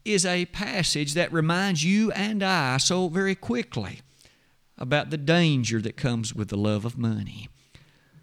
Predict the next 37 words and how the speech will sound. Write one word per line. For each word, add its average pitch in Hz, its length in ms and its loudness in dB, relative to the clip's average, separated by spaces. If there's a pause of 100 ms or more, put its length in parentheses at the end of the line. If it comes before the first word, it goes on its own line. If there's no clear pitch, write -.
(840)
For 139 160 4
didn't 139 220 4
Paul 156 400 2
write 151 260 2
to 139 80 -2
Timothy 147 460 0
and 127 80 0
say, 151 340 2
"For 160 140 -6
the 120 100 -2
love 147 340 2
of 151 160 2
money 151 440 0
is 123 120 -2
the 123 120 -4
root 143 260 2
of 120 80 0
all 135 280 2
evil, - 440 -4 (460)
which 180 260 2
while 165 160 2
some 170 380 2
coveteth 180 500 -2
after, 180 320 2
they 165 140 4
have 151 120 2
erred 196 280 6
from 170 100 -4
the 156 100 0
faith 180 440 -2
and 139 140 -4
pierced 233 380 0
themselves 180 460 2
through 208 220 2
with 208 100 2
many 226 220 2
sorrows"? 165 840 4